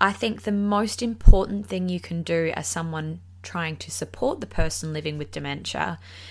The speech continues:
is really try to put yourself in their shoes, really understand what that must feel like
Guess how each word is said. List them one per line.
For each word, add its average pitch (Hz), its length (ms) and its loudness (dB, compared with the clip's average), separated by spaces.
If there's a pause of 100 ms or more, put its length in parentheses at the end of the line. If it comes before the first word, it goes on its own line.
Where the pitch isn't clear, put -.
(240)
is 196 180 -6
really 240 440 0
try 190 320 -4
to 185 60 -2
put - 280 -6
yourself 170 500 -4
in 156 140 -6
their 151 240 -2
shoes, - 640 -6 (420)
really 240 460 -2
understand 190 640 -4
what 190 340 -2
that - 200 -4
must 202 320 -6
feel 156 320 -2
like 151 400 -4